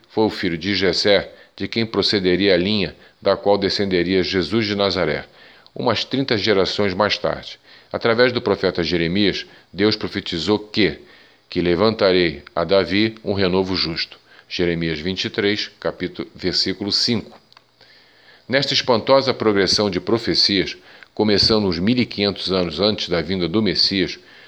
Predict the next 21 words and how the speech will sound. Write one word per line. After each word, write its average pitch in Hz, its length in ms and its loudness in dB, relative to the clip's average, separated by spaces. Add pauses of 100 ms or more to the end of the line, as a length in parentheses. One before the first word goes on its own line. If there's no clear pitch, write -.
somos 107 300 -4
informados 98 600 2
em 87 80 -4
termos 85 380 -2
precisos - 840 -2 (360)
qual 135 200 4
seria 107 460 4
a - 20 2
linhagem 92 480 0
de 90 100 0
Cristo. - 480 -2 (480)
Jesus 95 520 2
cumpre 104 380 0
estas 85 260 -2
promessas, 90 540 0 (400)
como 107 320 4
o 95 60 6
apóstolo 95 520 2
Mateus 90 440 0
nos 82 140 -6
mostra 87 420 0